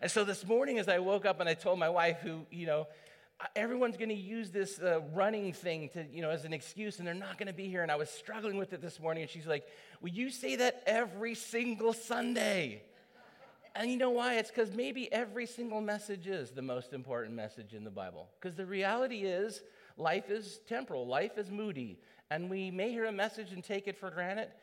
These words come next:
And the reality is today, guys, I can tell you, everything about this message today, for me, resonates with everything about a Sunday service. It explains why we do church. So if you're one of those people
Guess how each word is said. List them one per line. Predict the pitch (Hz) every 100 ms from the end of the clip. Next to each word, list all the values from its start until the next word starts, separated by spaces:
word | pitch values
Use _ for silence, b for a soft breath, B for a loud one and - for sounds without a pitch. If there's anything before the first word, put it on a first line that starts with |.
| B B
And | 156
the | 156
reality | 160 180 190 202 180
is | 180
today, | - 170 190
guys, | 185 190 185
I | 175
can | 165
tell | 156 165
you, | 139 117 B B _
everything | 143 160 202 247 220 208
about | 185 175
this | 170 175
message | 170 165 - 165 -
today, | 175 147 143 170
for | -
me, | 127 135 139 156 165 B B -
resonates | 147 147 143 143
with | 120 - _ 175
everything | 175 165 143 135 131 131
about | 117 123 123
a | 113
Sunday | - 127 123 113
service. | - 107 92 - - -
It | 156
explains | 160 - 139 156 165 170 143 131 113
why | 110 127 143
we | 165 151 156
do | 120 139 135
church. | - 131 113
So | 131
if | 110
you're | 175
one | 202
of | 190
those | 185
people | - 180 185 185